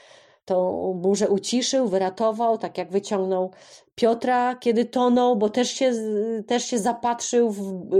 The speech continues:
w fale i w, i w burzę, i w wichury, y, słuchał i, i oglądał i, y, i zaczął tonąć, ale Pan Jezus go wyciągnął. On nas wyciągnie, On nas przeprowadzi,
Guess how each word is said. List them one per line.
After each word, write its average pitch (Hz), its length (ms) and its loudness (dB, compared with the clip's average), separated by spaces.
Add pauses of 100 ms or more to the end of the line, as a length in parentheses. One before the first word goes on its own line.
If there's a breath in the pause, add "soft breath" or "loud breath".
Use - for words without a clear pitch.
w 190 40 -2
fale 214 680 4
i 214 120 0
w, 185 240 -10
i 196 120 -4
w 185 160 -12
burzę, 196 560 2
i 202 100 0
w 175 60 -10
wichury, 202 480 2 (520 loud breath)
y, 196 200 6
słuchał 208 500 0
i, 202 280 -2
i 196 60 4
oglądał 202 640 2
i, 196 180 -2 (480 loud breath)
y, 190 260 4
i 208 160 0
zaczął 202 260 2
tonąć, 202 720 -2
ale 175 180 -8
Pan 175 180 -8
Jezus 175 180 -8
go 175 100 -8
wyciągnął. 175 600 -10 (680 soft breath)
On 190 140 -2
nas 185 200 -4
wyciągnie, 185 720 -6
On 170 160 -10
nas 180 180 -12
przeprowadzi, 180 960 -6